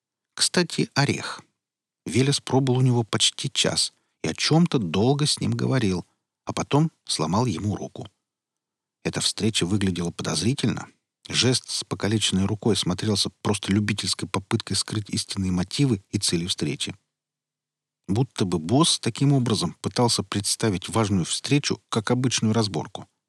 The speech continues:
И тем замаскировать нечто. Только вот в общую картину встреч этого дня педофил Орех не вписывался.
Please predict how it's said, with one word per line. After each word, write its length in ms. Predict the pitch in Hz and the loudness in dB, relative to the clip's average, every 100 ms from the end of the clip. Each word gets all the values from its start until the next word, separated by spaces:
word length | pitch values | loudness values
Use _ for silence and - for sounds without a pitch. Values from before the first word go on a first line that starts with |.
| _ _ _ _ _ _ - | _ _ _ _ _ _ -10
И 100 | 98 | -8
тем 360 | - 160 180 | 2 4 4
замаскировать 840 | 87 92 101 - 156 165 95 90 - | 2 0 0 0 0 2 2 -2 -2
нечто. 560 | 87 - - 87 87 - _ _ _ _ _ _ | -4 -2 0 0 -4 -8 _ _ _ _ _ _
Только 280 | - 90 - | -6 -4 -4
вот 160 | 127 82 | -6 -4
в 140 | 95 | 2
общую 360 | 170 - 143 117 | 2 2 -2 -2
картину 480 | 101 - - 107 | -4 -6 0 0
встреч 440 | 87 - - 98 - | 0 -4 -2 -2 -2
этого 300 | 92 85 151 | -6 -6 -6
дня 300 | - 135 147 _ _ - | 0 0 0 _ _ -10
педофил 420 | 85 202 - 98 | -4 -2 0 0
Орех 340 | 90 120 156 - | 2 2 0 -2
не 140 | 101 | -2
вписывался. 720 | 113 - 98 - 82 80 - | -2 -4 -4 -4 -4 -6 -6